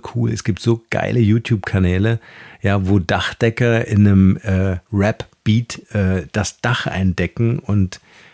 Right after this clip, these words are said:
äh, du siehst einfach, dass die das mit voller Leidenschaft machen, ja. Und, und wenn ich das als junger Mensch sehe und sag, „Hey, Dachdecker, könnte ich mir vorstellen,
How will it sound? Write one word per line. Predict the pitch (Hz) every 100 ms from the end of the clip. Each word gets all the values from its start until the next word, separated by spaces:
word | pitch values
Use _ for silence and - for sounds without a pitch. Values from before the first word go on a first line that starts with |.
| -
äh, | 101 95
du | 90
siehst | 90 98 117 -
einfach, | 95 92 107
dass | - 92
die | 107
das | 92 -
mit | 87 - _ _ _ _ _ -
voller | - - 113 127 123
Leidenschaft | 107 117 127 110 92 -
machen, | 87 - -
ja. | - 98 143
Und, | 92 -
und | 101 92 - -
wenn | 107 117
ich | 170
das | 156 143
als | - 107 101
junger | 127 143
Mensch | 120 113 104
sehe | - 123 117
und | 95
sag, | 101 92
„Hey, | 101 92
Dachdecker, | 101 - 110 101
könnte | 104 98
ich |
mir | 98
vorstellen, | 90 113 120 104 101